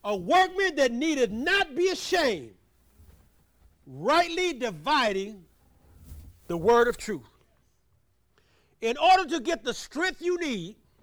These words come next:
in order to have the ability, you must be fed with food that will help with that task.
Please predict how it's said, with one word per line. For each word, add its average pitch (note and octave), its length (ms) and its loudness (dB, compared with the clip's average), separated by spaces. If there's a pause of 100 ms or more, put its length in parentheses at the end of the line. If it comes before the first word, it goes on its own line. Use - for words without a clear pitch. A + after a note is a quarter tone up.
(1000)
in A#3+ 160 -2
order F4 320 6
to F4+ 100 0
have D#4 320 0
the C4 140 0
ability, G#3 920 -2 (760)
you E4+ 280 2
must E4 280 -2
be A#3+ 140 -4
fed F4+ 520 2
with B3 160 -4
food F#4 520 4
that B3 160 -2
will G#3+ 140 0
help A#3 380 2 (800)
with G#3+ 220 -6
that A3 240 -6
task. C3+ 480 -14